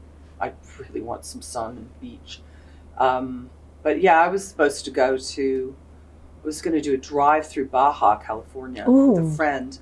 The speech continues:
Speaker 1: I think the thing is for me, it's, like, the friends I haven't seen,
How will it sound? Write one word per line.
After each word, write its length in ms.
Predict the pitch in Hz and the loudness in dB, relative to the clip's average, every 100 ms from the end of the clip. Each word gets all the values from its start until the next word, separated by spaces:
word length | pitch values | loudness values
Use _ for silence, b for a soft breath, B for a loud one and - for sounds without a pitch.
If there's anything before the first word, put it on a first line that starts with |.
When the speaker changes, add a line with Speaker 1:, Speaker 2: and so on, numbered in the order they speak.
| B B | B B
Speaker 1:
I 40 | 208 | 2
think 200 | 311 320 | 2 2
the 60 | 233 | -4
thing 240 | 226 214 | 2 4
is 160 | 196 - | 2 0
for 140 | 165 | -2
me, 180 | 156 160 | 0 2
it's, 160 | 151 - | 0 -2
like, 160 | 117 - - - | -6 -8 -20 -8
the 100 | 131 | -8
friends 580 | - - 147 160 190 - | -8 -4 0 0 -2 -2
I 100 | 123 | -4
haven't 360 | 120 92 - - | -6 -10 -10 -12
seen, 340 | - 76 76 | -12 -12 -14